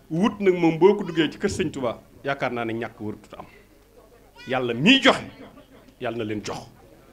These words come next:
Sëñ Cheikh wax na ma ne Tamsir xaritam la, wax na ma ne karawaan la nekk mi ngi ñëw. Sànq ba léegi moo waral ñu guddee jël thème bi sax ñun développé li ñu war a wax, ngir ne yéen la bëggoon ma defanteeg yéen ngir ngeen bég.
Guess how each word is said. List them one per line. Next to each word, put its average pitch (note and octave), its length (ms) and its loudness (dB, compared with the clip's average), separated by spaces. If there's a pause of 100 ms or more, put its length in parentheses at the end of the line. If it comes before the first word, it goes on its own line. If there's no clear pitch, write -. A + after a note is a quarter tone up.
(260)
Sëñ D#3 140 -2
Cheikh D#3 220 2
wax E3+ 160 2
na D#3+ 80 2
ma D3+ 140 2
ne C3+ 120 -2
Tamsir C3+ 440 -2
xaritam E3 480 0
la, A3+ 60 -4 (520)
wax C#3 140 0
na C#3+ 100 -2
ma C#3 120 0
ne C3 280 -2 (140)
karawaan C#3+ 340 2
la A#2+ 80 -2
nekk A#2+ 240 -4
mi A#2+ 220 2
ngi G#3 140 10
ñëw. G#3+ 260 4 (260)
Sànq E3+ 320 0
ba F3 80 2
léegi F3 220 2
moo D3 180 2
waral C3+ 240 4
ñu C3+ 120 -2
guddee C#3 380 4
jël B2+ 280 0
thème D3+ 160 2
bi B2+ 100 0
sax F3+ 180 -2
ñun D3+ 220 0
développé C3 400 0
li B2 80 -4
ñu B2 80 -2
war B2 120 0
a - 40 0
wax, A#2+ 140 -2 (360)
ngir D#3+ 240 -2
ne D#3 140 0
yéen E3 400 -2
la D3+ 80 0
bëggoon B2+ 400 -2
ma A#2+ 80 -8
defanteeg A#2+ 640 -8
yéen G2 220 -10
ngir C3 180 -6
ngeen A2 180 -6
bég. E2 140 -10